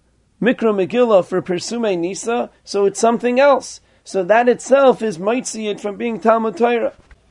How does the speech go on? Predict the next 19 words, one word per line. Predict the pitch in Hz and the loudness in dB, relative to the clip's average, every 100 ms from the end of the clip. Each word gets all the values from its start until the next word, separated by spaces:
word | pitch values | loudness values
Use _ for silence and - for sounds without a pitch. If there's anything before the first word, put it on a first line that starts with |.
| _ _ | _ _
To | - 175 | -8 -2
summarize, | - 170 160 156 143 160 202 170 | 0 2 2 2 2 2 -2 -8
the | 165 | -10
Turei | - 170 165 175 | -6 -4 -2 0
Even | 233 196 175 | 0 -2 -6
says | - 196 196 175 139 - _ _ _ - | -4 0 2 0 -4 -12 _ _ _ 0
that | 165 156 | 0 0
the | 165 | -4
din | 135 214 240 | -6 -4 -4
of | 185 | -4
the | 180 | -6
Mishnah, | 180 226 - 180 156 123 - _ _ | -6 -6 -6 -2 -2 -2 -8 _ _
that | 147 | -6
you | 165 | -6
can | 160 160 | -4 -2
learn | 185 226 | -2 -2
the | 196 | -4
Megillah | 180 151 214 202 170 | -6 -4 -4 -2 -4
sitting, | - 226 226 180 135 | -4 -8 -6 -8 -10